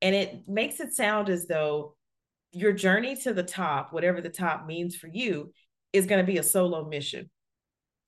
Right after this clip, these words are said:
And it's just not the case. And so I ask people, really examine what is, what are the messages that you've been given about being successful? Because I literally thought,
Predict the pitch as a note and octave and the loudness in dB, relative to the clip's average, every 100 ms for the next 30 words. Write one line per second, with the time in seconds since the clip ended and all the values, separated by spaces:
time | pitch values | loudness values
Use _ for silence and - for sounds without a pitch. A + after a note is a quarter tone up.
0 | _ - F3 F3 F3 F#3+ F#3 E3+ F3 - | _ 0 2 2 4 2 4 -2 -2 -4
1 | G3 - - - _ _ _ - F#3 F#3 | -4 -4 -10 -18 _ _ _ -2 0 4
2 | F#3 F3 - F3+ G#3+ - - F3+ F3 D#3 | 6 6 6 4 4 0 -4 -4 -4 -2
3 | F3 A3+ A#3+ A3+ F#3 F3+ D3+ E3 G#3+ F#3+ | 0 0 0 0 -2 -4 -4 -2 0 0
4 | D#3 D#3 - _ - F3 A#3+ D4+ A#3 - | -2 -4 -10 _ -4 2 2 2 -4 0
5 | G#3+ C4+ A#3+ G3 A3 C#4 A#3 G3 F3 F3+ | 2 2 2 4 4 4 0 2 2 2
6 | F3+ F3 E3+ A3 D4+ F#3 D3+ - F3 E3+ | 0 0 0 0 0 0 0 0 -2 -2
7 | - - F#3 F#3 - - - _ _ _ | -6 -2 -2 -2 -6 -14 -20 _ _ _
8 | _ - A3 C4 D#4+ A4+ G#3+ G#3+ A3+ G3+ | _ -2 4 8 8 6 8 8 8 6
9 | F#3 F#3 F3+ D3+ B2+ | 4 4 2 2 0